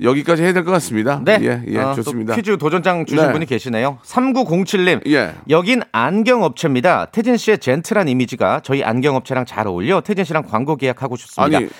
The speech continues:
Speaker 2: 일단 전화 주세요.
Speaker 1: 저도 안-, 안경 껴요.
Speaker 2: 오, 마침 오늘 제가 또 안경을 안 끼고
Speaker 1: 아하.
Speaker 2: 나왔는데.
Speaker 1: 자, 여보세요?
Speaker 2: 예, 어, 기대해 봅니다.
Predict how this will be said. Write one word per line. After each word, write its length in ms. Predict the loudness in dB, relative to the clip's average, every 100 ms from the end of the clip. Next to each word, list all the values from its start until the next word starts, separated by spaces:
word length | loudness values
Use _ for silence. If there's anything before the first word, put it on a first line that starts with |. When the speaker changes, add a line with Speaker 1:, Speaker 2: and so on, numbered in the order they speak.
| -6
Speaker 2:
일단 320 | -6 -2 -2
전화 220 | -2 -4
주세요. 300 | -6 -8 -8 -8
Speaker 1:
저도 220 | -4 2 2
안-, 160 | 2 0
안경 220 | 0 0 2
껴요. 240 | 2 4 2 0 -2
Speaker 2:
오, 560 | 2 4 4 4 2 -2 _ _ -6
마침 400 | -4 -4 -2 0
오늘 160 | 2 2
제가 160 | 0
또 100 | 2
안경을 360 | 0 0 0 0
안 200 | 0 -2
끼고 140 | 0
Speaker 1:
아하. 140 | 2 4
Speaker 2:
나왔는데. 840 | 4 4 4 2 2 2 0 -4 0
Speaker 1:
자, 300 | 2 4 4
여보세요? 560 | 2 4 4 4 4 2
Speaker 2:
예, 220 | 0 -4
어, 60 | -8
기대해 260 | -6 -2 -2
봅니다. 500 | -2 2 2 0